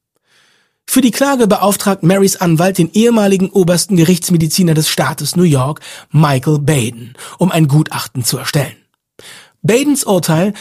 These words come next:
wird in der bevorstehenden Verhandlung sehr, sehr wichtig sein.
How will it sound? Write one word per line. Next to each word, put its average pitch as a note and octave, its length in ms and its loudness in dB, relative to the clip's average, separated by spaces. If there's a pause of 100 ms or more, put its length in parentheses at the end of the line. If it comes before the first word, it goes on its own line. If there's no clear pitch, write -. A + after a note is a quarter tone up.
(140)
wird G#3+ 200 2
in A3 80 4
der F3+ 80 4
bevorstehenden G3 680 0
Verhandlung D3+ 540 2
sehr, F#3+ 600 2
sehr D#3+ 520 0
wichtig C#3+ 340 -2
sein. - 300 -12